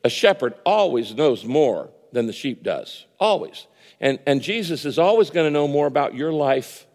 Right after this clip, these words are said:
than you do because he created you, he made you, he knows your purpose even when you don't know your purpose.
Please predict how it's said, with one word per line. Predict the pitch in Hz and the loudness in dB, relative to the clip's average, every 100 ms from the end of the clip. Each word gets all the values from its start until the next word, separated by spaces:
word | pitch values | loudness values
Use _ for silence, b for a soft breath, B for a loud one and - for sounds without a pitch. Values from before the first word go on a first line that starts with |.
| _ _ _ _ _ _ _ _ | _ _ _ _ _ _ _ _
than | - 117 | -4 -2
you | 123 151 | 0 -2
do | 110 69 - _ _ _ _ b b | -4 -10 -16 _ _ _ _ b b
because | - 131 113 | -2 -2 0
he | 151 | -4
created | - 151 165 127 90 | -2 2 2 2 -6
you, | 82 - | -14 -14
he | - 135 | -6 -2
made | 131 156 165 | 2 2 2
you, | 98 90 b b | -2 -12 b b
he | 156 | 0
knows | 160 151 147 127 | 2 4 2 0
your | 139 | -4
purpose | - 180 180 123 | -2 -4 -6 -6
even | 135 127 127 | -6 -4 -2
when | 127 123 | -2 -2
you | 190 | -6
don't | 170 135 117 - | 0 0 0 -2
know | 120 | -2
your | 110 98 | -2 -2
purpose. | - 101 - - - | -2 -2 -4 -18 -20